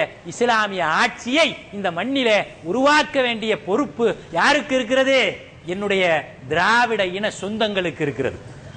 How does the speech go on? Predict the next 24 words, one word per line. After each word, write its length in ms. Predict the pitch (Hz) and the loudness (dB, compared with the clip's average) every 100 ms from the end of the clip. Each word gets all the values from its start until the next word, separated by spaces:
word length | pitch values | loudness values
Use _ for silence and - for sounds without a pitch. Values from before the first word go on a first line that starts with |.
| 175 | 2
அவரை 200 | 240 220 - | 4 2 -2
பின்பற்றுகின்ற, 640 | 302 302 - 262 269 269 247 170 - - 175 | 0 0 2 0 0 4 4 2 -2 -8 0
அவரை 200 | 240 262 - | 2 2 2
போற்றுகின்ற, 600 | 240 320 320 294 285 269 269 220 135 - | 4 4 2 0 0 4 4 4 0 -4
அவருடைய 360 | - 277 277 247 - | 2 2 2 0 0
கொள்கைகளை 480 | 294 294 302 285 240 - - - | 2 2 4 2 0 -4 -8 -2
கொ-, 120 | 214 | 0
கொண்டு 200 | 226 311 320 | 2 2 2
போய் 220 | 302 - | 2 2
சேர்க்க 300 | 240 302 - 294 | 2 2 2 2
வேண்டும் 300 | 277 269 269 | 2 0 -2
என்று 160 | 269 254 | -2 -2
சொல்கின்ற 340 | 254 277 269 262 226 - - - | -2 0 2 4 4 0 -4 -2
அந்த 200 | 254 262 | -2 -2
தோழர்களுக்கு 600 | 220 277 302 254 254 - 226 | 2 4 4 4 2 -2 -4
இருக்கிறது. 400 | 226 220 233 339 247 147 - - | -2 0 2 2 2 -2 -10 -14
இஸ்லாத்தை 580 | 170 233 226 202 - 180 151 - - | -4 0 2 2 0 -4 -4 -10 -4
பெரியார் 500 | 175 240 247 220 196 - | -2 2 2 2 2 -2
சொன்ன 240 | 190 240 240 190 135 - | -6 -2 0 0 -2 -6
அந்த 140 | 170 196 180 | -2 0 0
இஸ்லாத்தை 540 | - 208 202 - 349 214 - - 165 | 0 2 0 2 0 0 -8 -8 -6
மக்களுக்கு 500 | 180 240 220 - 196 160 | -4 0 0 0 -2 0
பரிந்துரைப்பது. 680 | 185 208 190 - 170 156 170 185 156 - - - - | 0 0 0 0 -2 0 2 4 2 -2 -6 -10 -4
அந்த 120 | 233 | 0